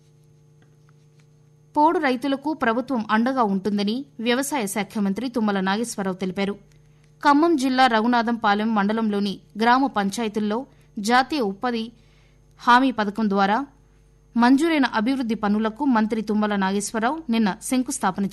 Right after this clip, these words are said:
చేశారు. ఈ సందర్భంగా మంత్రి మాట్లాడుతూ, కాంగ్రెస్ ప్రభుత్వం రైతులు, ప్రజల పక్షాన నిలబడుతుందని అన్నారు. పోడు సాగు చేస్తున్న రైతులకు అటవీ శాఖ నుంచి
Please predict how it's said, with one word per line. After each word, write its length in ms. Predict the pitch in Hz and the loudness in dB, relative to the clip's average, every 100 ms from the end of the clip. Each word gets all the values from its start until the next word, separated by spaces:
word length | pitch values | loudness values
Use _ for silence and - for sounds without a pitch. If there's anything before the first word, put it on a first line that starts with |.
| 196 | -4
చేశారు. 340 | - 202 208 - _ _ _ - | -4 -4 -6 -14 _ _ _ -4
ఈ 120 | 285 | 0
సందర్భంగా 560 | 285 302 311 330 311 294 | 0 2 2 0 2 2
మంత్రి 340 | 233 220 262 | 2 2 0
మాట్లాడుతూ, 640 | 233 190 196 214 208 269 339 - - - - - | 0 0 0 -4 -4 -6 -8 -16 -20 -20 -16 0
కాంగ్రెస్ 480 | 294 320 330 - - | 2 2 0 -4 -4
ప్రభుత్వం 500 | 220 233 233 233 214 | -4 -4 -4 -4 -2
రైతులు, 540 | 202 233 262 233 240 - - - | -2 -2 -2 0 -2 -6 -20 -8
ప్రజల 320 | 240 254 285 233 - 208 | -4 -2 -2 -4 -6 -8
పక్షాన 380 | 196 - 262 | -6 -2 0
నిలబడుతుందని 640 | 214 196 202 202 202 196 233 | 0 -2 -2 -4 -4 -2 -2
అన్నారు. 340 | 185 190 196 - _ - - - - - - - - - - - - | -2 -4 -6 -10 _ -20 -20 -20 -20 -20 -20 -20 -20 -20 -20 -14 -4
పోడు 220 | 302 330 | 0 0
సాగు 300 | - 285 277 285 | 2 2 0 -2
చేస్తున్న 300 | 262 - 226 | -4 -4 -2
రైతులకు 640 | 196 196 233 220 226 262 - - | -2 -2 -4 -4 -6 -8 -6 -2
అటవీ 300 | 240 302 320 | -2 -2 -4
శాఖ 320 | 269 226 247 | -2 -4 -2
నుంచి 500 | 226 220 208 214 202 | -2 -2 -4 -8 -10